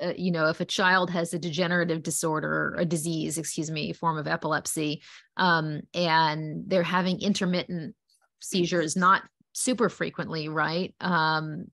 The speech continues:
but basically they had, like, two episodes over the last two years that are, are very <clears throat> difficult. You know,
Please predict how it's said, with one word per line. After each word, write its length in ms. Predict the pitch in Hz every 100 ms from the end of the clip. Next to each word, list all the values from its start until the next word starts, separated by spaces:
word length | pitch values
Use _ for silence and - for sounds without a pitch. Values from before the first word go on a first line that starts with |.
| _ -
but 420 | 170 160 160 -
basically 600 | 185 175 185 180 170 160
they 180 | 165 160
had, 160 | 175
like, 240 | 160 156 -
two 200 | - 196
episodes 540 | 175 175 185 160 156
over 120 | 165
the 60 | 160
last 300 | 156 151 -
two 120 | 185
years 640 | 175 240 226 175 165 180 175
that 260 | 170 147 -
are, 480 | 165 160 160 147 - -
are 120 | 185
very 220 | 165 170
<clears throat> 80 | 180
difficult. 500 | 208 226 220 151 147 _ _ _ _ _ _ _ _
You 140 | 185 175
know, 440 | 156 156 151 -